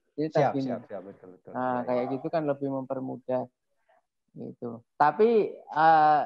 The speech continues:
Speaker 1: resikonya apa, ini teman-teman belum dapat training dari kita gitu loh. Kalau di, kalau mereka tesnya di sini kan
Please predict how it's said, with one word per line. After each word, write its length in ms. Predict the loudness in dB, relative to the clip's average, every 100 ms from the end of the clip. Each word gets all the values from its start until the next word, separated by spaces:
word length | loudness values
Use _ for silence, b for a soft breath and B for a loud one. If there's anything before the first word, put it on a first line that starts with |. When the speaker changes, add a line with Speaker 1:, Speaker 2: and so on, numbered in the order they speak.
| -4 -12 -8
Speaker 1:
resikonya 960 | -4 -4 -4 0 2 4 2 0 -2 -6 _ _ _ -8
apa, 380 | -4 0 6 6 8 6 4 4 2 -2 -4 -8 _ _ _ -10
ini 240 | -6 -2
teman-teman 720 | -2 0 0 0 -2 -4 -6 -12 _ _ _ -2
belum 460 | 2 2 0 -10 _
dapat 280 | -4 0 0
training 380 | 0 -2 -2 -6
dari 220 | -4 -4 -4
kita 400 | -4 0 0 0 -6
gitu 140 | -10
loh. 180 | -12 -14 _ _ -4
Kalau 400 | 0 2 2 2 -4 _ _
di, 480 | -2 0 0 0 -4 -10 _ _ _ _ 0
kalau 320 | 2 4 0
mereka 640 | 0 0 4 4 4 0 -6 0
tesnya 400 | 0 2 0 0
di 160 | 0 -2
sini 320 | -2 0 2
kan 240 | 2 0